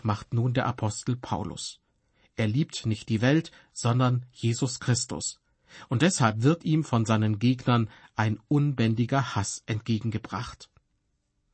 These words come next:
Paulus soll übrigens tatsächlich kein besonders attraktiver Mann gewesen sein.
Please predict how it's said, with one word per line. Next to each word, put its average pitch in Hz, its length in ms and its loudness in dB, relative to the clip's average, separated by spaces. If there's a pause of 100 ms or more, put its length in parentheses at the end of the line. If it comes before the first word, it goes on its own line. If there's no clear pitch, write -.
(840)
Paulus 220 540 2
soll 170 260 2
übrigens 151 580 0
tatsächlich 139 760 0
kein 113 460 2
besonders 120 640 2
attraktiver 120 720 0
Mann 104 260 0
gewesen 107 440 -2
sein. 101 380 -8